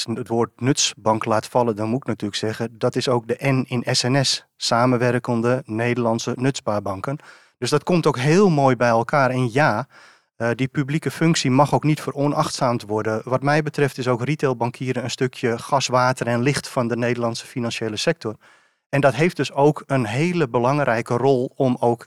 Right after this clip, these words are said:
midden in die maatschappij te staan en daar dus ook je dienstverlening op te richten. En daarin, zoals je aangeeft, maken wij wel overwogen, maar ook hele principiële besluiten. En dat betekent of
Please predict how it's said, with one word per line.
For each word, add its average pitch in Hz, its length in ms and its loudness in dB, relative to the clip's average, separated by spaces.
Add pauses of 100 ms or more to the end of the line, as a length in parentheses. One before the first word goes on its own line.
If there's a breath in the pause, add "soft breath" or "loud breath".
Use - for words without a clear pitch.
midden 151 380 0
in 135 160 -2
die 127 120 0
maatschappij 120 560 2
te 147 100 -6
staan 104 340 -4 (400 loud breath)
en 143 120 0
daar 147 220 6
dus 135 140 0
ook 135 140 0
je 120 100 -4
dienstverlening 127 600 -2
op - 160 -4
te - 100 -4
richten. 117 340 -2 (380 loud breath)
En 127 120 -4
daarin, 127 480 4
zoals 127 180 -2
je - 80 -6
aangeeft, 120 540 -2
maken 117 340 -2
wij 110 400 0 (720 soft breath)
wel 175 300 2
overwogen, 156 880 0
maar 131 180 -4
ook 147 140 -2
hele 139 300 -4
principiële 135 880 -4
besluiten. 110 680 -4
En 117 120 -8
dat 110 140 -4
betekent 113 560 -4 (100)
of - 360 2